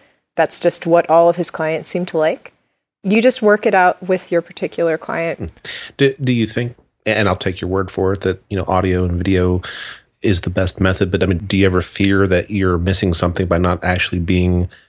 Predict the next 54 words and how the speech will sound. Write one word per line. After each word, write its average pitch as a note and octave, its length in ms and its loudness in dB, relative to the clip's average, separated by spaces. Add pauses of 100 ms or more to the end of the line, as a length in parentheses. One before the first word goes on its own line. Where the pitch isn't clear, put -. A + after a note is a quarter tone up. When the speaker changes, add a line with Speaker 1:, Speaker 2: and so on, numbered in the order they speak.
(180)
Speaker 2:
at F2+ 240 -2
the F2+ 80 -2
company F2+ 600 -2
and, E2+ 220 -2
and E2+ 200 -2
to, - 80 -12 (220)
to F2+ 80 -4
be F2+ 60 2
able D#2+ 120 -2
to - 80 -6
s-, - 240 -4
maybe E2+ 240 0
see F#2 560 0 (480)
maybe, F2 220 0
like, - 180 -6
a - 60 -4
giant E2 540 0 (160)
pile F2 440 0
of E2 320 -2
unorganized E2+ 600 0
crap F2 380 0
that E2+ 200 -2 (140)
you B2+ 100 2
could - 160 -2
see A2+ 300 2
with F#2 180 -4
your G2 140 0
eyes, F#2 240 2
but - 220 -12
they're G2+ 80 0
not F2+ 180 -2
gonna E2+ 140 -4
say, F2+ 240 -2
"Oh, D#3 160 0
and C3 100 0
by G#2+ 100 2
the G2 80 2
way, F#2 200 0
my F2 140 -4
desk E2+ 360 -6
is - 100 -10
full F#2 220 -6
of F2 80 -10
a F2+ 60 -6
bunch E2+ 240 -8
of - 80 -18
crap. A2 320 -4
That's - 200 -6
why F#2 120 -2
I F2+ 40 -4
can't F2 220 -6
get E2 80 -6
anything F2+ 260 -8
done." F#2+ 300 0